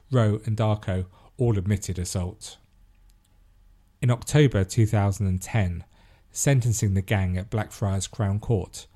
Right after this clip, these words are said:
Judge Aidan Maron said, "Your collective activity was planned professionally and systematically.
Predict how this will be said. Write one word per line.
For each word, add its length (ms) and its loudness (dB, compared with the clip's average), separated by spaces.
Judge 320 0
Aidan 340 2
Maron 420 2
said, 380 -2
"Your 140 4
collective 480 0
activity 640 -2
was 180 -2
planned 360 0
professionally 680 -2
and 200 -4
systematically. 880 -4